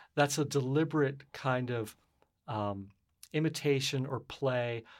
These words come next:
off of a very old George Herbert poem called Prayer, probably from the, uh, early seventeenth century, I believe. Um, so I was kind of just imitating that poem, doing a list, but trying to make it,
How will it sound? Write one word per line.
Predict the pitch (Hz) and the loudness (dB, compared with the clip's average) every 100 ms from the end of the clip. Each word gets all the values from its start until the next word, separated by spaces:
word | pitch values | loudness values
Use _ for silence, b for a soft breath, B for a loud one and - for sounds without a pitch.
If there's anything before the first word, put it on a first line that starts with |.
| B _ | B _
off | 123 113 | -2 0
of | 131 107 | 0 -2
a | |
very | 107 131 139 139 | -2 0 2 2
old | 139 117 117 110 - | 0 -2 -2 -4 -8
George | - 117 120 - | -4 -2 -4 -4
Herbert | - 131 120 110 - | -2 -2 -2 -8 -8
poem | - 110 107 107 104 b _ | -2 0 0 -2 -6 b _
called | - 113 101 - | -4 -2 -4 -8
Prayer, | - 131 110 101 101 131 | -6 -2 0 0 -4 -8
probably | - 120 113 | -10 -8 -8
from | 101 117 101 | -8 -10 -10
the, | 98 95 b b b b _ | -10 -12 b b b b _
uh, | 101 101 | -10 -4
early | 131 113 107 | -2 0 -2
seventeenth | - 123 107 104 - 101 | -2 -4 -4 -8 -10 -10
century, | - - 104 98 - 78 78 - - | -10 -8 -6 -6 -8 -10 -12 -18 -18
I | |
believe. | 104 101 95 90 - _ B B B B B - | -12 -12 -12 -16 -18 _ B B B B B 2
Um, | 120 110 131 | 4 4 2
so | - 139 | 4 6
I | 127 | 6
was | 123 | 2
kind | - 135 | 2 2
of | |
just | 135 135 - | 2 -2 0
imitating | 156 139 135 139 120 107 | 2 4 2 0 0 0
that | 113 113 - | 0 -2 -2
poem, | - 113 110 104 | -2 0 -2 -4
doing | - 135 117 | 2 2 2
a | 107 | -2
list, | 101 110 107 101 - - b b _ | -2 0 -2 -2 -4 -6 b b _
but | 113 | -6
trying | - 131 110 | 0 2 2
to | 107 | -2
make | 104 104 101 | 0 0 -2
it, | 107 107 | -6 -6